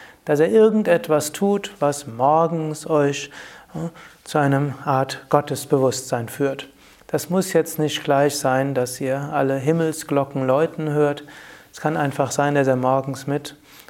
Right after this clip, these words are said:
Asana, Pranayama, Meditation, eine der drei oder alle drei beginnt, das aber mit Bewusstheit macht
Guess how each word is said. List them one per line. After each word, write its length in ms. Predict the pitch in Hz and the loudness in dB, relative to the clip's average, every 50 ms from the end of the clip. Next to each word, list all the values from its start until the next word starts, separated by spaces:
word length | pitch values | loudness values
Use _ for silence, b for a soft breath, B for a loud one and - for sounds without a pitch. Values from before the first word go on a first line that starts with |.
| B | B
Asana, 420 | - 156 147 - 151 147 143 143 139 | -2 -2 0 2 0 2 2 0 0
Pranayama, 640 | 139 - - 143 139 135 139 139 139 143 139 135 | 0 0 0 2 4 4 4 4 4 2 2 2
Meditation, 880 | 131 131 131 127 - 139 131 131 - - 151 143 147 147 147 143 143 - - | 0 0 -2 -2 0 -2 -2 -2 0 0 2 2 2 0 -2 -4 -10 -6 -2
eine 240 | 143 156 170 170 160 | 0 2 2 2 4
der 160 | 151 147 147 | 4 2 2
drei 480 | 147 151 131 135 139 139 139 139 135 139 156 | 2 2 2 2 2 2 0 -2 -4 -4 -6
oder 220 | 139 127 123 127 | -6 -4 -4 -2
alle 240 | 131 135 143 143 139 | 0 2 2 0 0
drei 400 | 143 - 131 135 127 123 123 127 B B B B B B B B | -2 -4 -2 -2 0 0 -2 -4 B B B B B B B B
beginnt, 540 | - 147 - 160 151 151 156 151 147 - - B B B B B B B B B B _ | -6 0 2 2 2 2 -2 -6 -10 -12 -16 B B B B B B B B B B _
das 180 | - 160 165 - | 2 2 2 2
aber 220 | 160 170 156 156 | 2 2 2 2
mit 220 | 156 165 156 160 - | 2 0 -2 2 2
Bewusstheit 840 | 190 175 175 190 190 180 185 - - - - 139 123 120 120 - | 2 4 4 4 2 2 0 -6 -8 -8 -6 -4 -4 -4 -4 -4
macht 460 | 123 123 127 120 - - - - - | -8 -8 -6 -6 -10 -12 -12 -14 -16